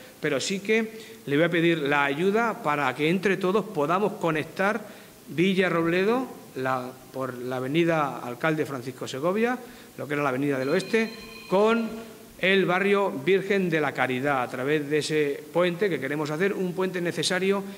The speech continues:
que va a desbloquear Villarrobledo. Ya es lo que nos falta para que, después del trabajo realizado por los gobiernos socialistas, y me quiero acordar de Pedro Antonio Ruiz Santos, de su gobierno, que fue el que hizo también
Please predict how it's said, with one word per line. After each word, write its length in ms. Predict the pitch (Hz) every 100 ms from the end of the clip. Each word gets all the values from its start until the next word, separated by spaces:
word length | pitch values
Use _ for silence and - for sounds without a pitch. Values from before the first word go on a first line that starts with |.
| -
que 140 | - 139
va 420 | 180 196 196 - -
a 260 | - 160 156
desbloquear 720 | 151 160 147 156 147 151 185 202
Villarrobledo. 840 | 190 165 165 147 160 214 127 - - - 127
Ya 160 | 170
es 100 | 185
lo 140 | 165 160
que 80 | 170
nos 100 | 160
falta 420 | 190 190 220 226 - - - -
para 540 | 160 180 208 185 -
que, 340 | - 170 - -
después 340 | 135 139 185 214
del 200 | 220 185
trabajo 640 | 139 135 170 190 190 156 135
realizado 680 | 151 147 139 - 180 175
por 200 | 143 147
los 160 | 139 135
gobiernos 360 | 135 160 170 -
socialistas, 640 | 135 123 135 180 202 226
y 60 | 131
me 100 | 117
quiero 180 | 139 147
acordar 380 | 135 135 143
de 80 | 123
Pedro 220 | 120 120
Antonio 340 | 123 117 135 123
Ruiz 160 | 113
Santos, 380 | 156 196 220 233 - - -
de 120 | 135 131
su 140 | 135
gobierno, 540 | 123 143 170 156 120 104 - - -
que 100 | 135
fue 280 | - 175
el 80 | 170
que 120 | 165
hizo 360 | 165 185 - 113 90 -
también 440 | - 117 170 160